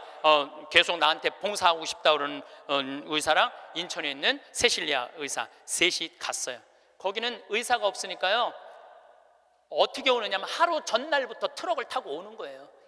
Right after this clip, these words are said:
이십 명씩. 그 썩은 이, 막 아픈 이, 막 이걸 하루 종일 치료를 해주면서 밤에 말씀 나누기를 하는데 그 의사들이 이런 얘기를 하더라고요. "신부님, 저는 치과 의사 하면서 별로 기뻤던 적이 없다는 거예요.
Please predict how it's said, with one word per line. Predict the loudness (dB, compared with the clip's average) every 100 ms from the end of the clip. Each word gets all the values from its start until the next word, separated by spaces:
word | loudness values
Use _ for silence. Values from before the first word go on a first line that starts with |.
| -6
이십 | 0 0 0
명씩. | -6 -6 -6 -8 -14 _ _ _ _ -4
그 |
썩은 | 0 4 4 4 2 2
이, | 2 4 2
막 | 4 4 2 6
아픈 | 6 6 2 -4 -2
이, | 0 0
막 | 4 4 4 -6 -18 -4
이걸 | 6 8
하루 | 10 8
종일 | 6 4 4 2 -4
치료를 | 0 2 4 6
해주면서 | 4 2 0 0
밤에 | 4 6 8 6 2 -4 -16 -4
말씀 | 4 4 4 2 2 4
나누기를 | 4 4 2 2
하는데 | 0 2 2 2 -4 -18 -20 -20 -20 -6
그 | -4
의사들이 | 2 2 2 2
이런 | 2 0
얘기를 | -2 -2
하더라고요. | -2 -4 -4
"신부님, | -4 -4 -4 -4 -6 -18 -6
저는 | 0 0 0
치과 | -2 0 2
의사 | 2 4 2
하면서 | 0 -4
별로 | 0 2 2
기뻤던 | 0 4 4 4 0 0
적이 | 2 2
없다는 | 0 0 -2 -2
거예요. | -8 -8